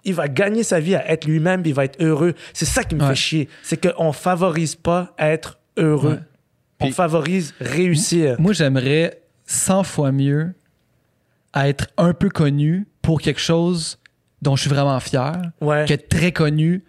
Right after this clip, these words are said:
Speaker 2: pour quelque chose que j'ai fait parce que je savais que j'allais être connu pour ça. Tu sais, ce qu'on
Speaker 1: Ouais.
Speaker 2: dit. J'ai l'impression qu'il y a comme... Il y a, il y a probablement plusieurs chemins pour, pour, pour devenir connu, mais tu sais, mettons, t'as, mettons, t'as deux chemins. Tu sais, t'as le chemin de quelqu'un qui va faire de quoi d'authentique,
Speaker 1: Mhm.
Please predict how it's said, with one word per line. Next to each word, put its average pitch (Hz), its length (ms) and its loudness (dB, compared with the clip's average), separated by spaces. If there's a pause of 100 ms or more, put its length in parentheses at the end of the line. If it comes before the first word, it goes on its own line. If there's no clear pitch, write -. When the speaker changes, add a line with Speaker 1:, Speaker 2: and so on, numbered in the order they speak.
(380)
Speaker 2:
pour 139 120 -2
quelque - 180 0
chose 156 180 2
que 143 100 0
j'ai 127 160 2
fait - 500 -4 (420)
parce 135 100 -4
que 143 100 0
je 120 100 0
savais 139 340 2
que 120 480 0
j'allais 123 140 2
être 117 60 -6
connu 127 200 -2
pour 113 160 -4
ça. 127 160 -4
Tu - 80 -12
sais, 131 60 -4
ce - 60 -10
qu'on 135 120 0
Speaker 1:
Ouais. 151 180 2
Speaker 2:
dit. 117 40 -2 (220)
J'ai 156 80 0
l'impression 156 280 2
qu'il 240 120 0
y 165 40 4
a - 40 -4
comme... 196 340 2 (760)
Il 143 80 0
y - 20 2
a, 147 40 0
il 151 60 -2
y 143 40 2
a - 20 2
probablement 143 260 0
plusieurs 151 320 2
chemins 165 240 -2
pour, 131 260 0
pour, 139 300 -2
pour 135 140 -2
devenir 139 280 0
connu, 147 300 2
mais 170 100 4
tu - 60 -4
sais, 190 40 2
mettons, 185 340 2 (1000)
t'as, 156 180 0
mettons, 190 200 0
t'as 151 140 2
deux 143 180 2
chemins. 147 340 0
Tu 139 60 -4
sais, 160 80 0
t'as 147 100 0
le 123 60 0
chemin 160 340 0
de 156 100 2
quelqu'un 170 380 -2
qui - 160 -6
va 151 280 2 (300)
faire 190 220 0
de 156 120 2
quoi 180 280 0
d'authentique, 156 840 -2
Speaker 1:
Mhm. 143 320 -2